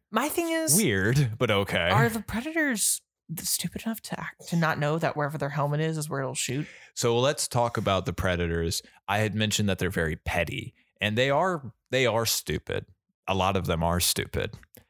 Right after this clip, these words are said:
Speaker 1: So it,
Speaker 2: Um,
Speaker 1: it is understandable that this would happen to 'em.
Speaker 2: Yeah, I, I would buy it. Absolutely. They're, I wanna talk about the pettiness, though, because you see it in this movie. He activates his gauntlet, which becomes a bomb.
Speaker 1: Yeah.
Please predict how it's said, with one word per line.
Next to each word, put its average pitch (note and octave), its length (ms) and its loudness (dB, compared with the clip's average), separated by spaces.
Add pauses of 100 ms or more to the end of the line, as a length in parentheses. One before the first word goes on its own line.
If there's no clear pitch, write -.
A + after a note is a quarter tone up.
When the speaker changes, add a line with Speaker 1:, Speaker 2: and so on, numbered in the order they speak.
(160)
Speaker 1:
So G3 200 4
it, E3 140 4
Speaker 2:
Um, E3+ 40 0
Speaker 1:
it D#3 160 2
is D3 200 2
understandable C3+ 560 -2
that C3+ 160 -6
this C3+ 200 -4
would D3 120 -10
happen - 260 -10
to - 120 -12 (100)
'em. F3+ 120 -10 (520)
Speaker 2:
Yeah, D#2+ 880 2
I, D#2 100 0
I E2+ 40 2
would D#2+ 160 -2
buy D#2+ 200 -2
it. - 200 -4 (200)
Absolutely. - 640 -2 (380)
They're, A#2+ 520 0 (840)
I A2 100 0
wanna C3 180 2
talk A#2+ 160 0
about G#2 140 2
the F2+ 80 -4
pettiness, F2 560 0
though, - 320 -4 (200)
because A#2 320 2
you A#2 120 2
see E3+ 220 2
it D#3+ 80 2
in A2+ 120 2
this G#2 220 2
movie. F2 260 0
He A#2 240 -2
activates G2 640 0
his F2 180 0
gauntlet, F2+ 600 0
which - 180 -4
becomes F2 380 -2
a E2+ 120 -4 (220)
bomb. F2 460 2
Speaker 1:
Yeah. E3 600 2